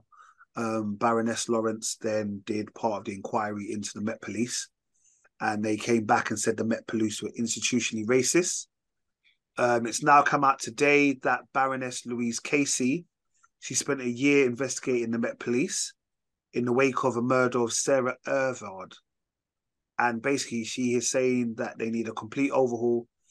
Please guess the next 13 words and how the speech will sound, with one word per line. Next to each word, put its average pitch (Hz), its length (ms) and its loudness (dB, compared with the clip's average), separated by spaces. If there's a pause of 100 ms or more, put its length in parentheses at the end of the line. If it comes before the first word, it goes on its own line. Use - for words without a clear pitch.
(300)
and 113 100 -6
it 113 60 -6
may 139 160 0
need 139 140 -2
to - 80 -6
be 123 80 -2
broken 120 380 -2
up, 113 220 -4
and 113 180 -8
they 120 80 0
are 113 160 0
institutionally 120 800 -6
racist, 165 600 4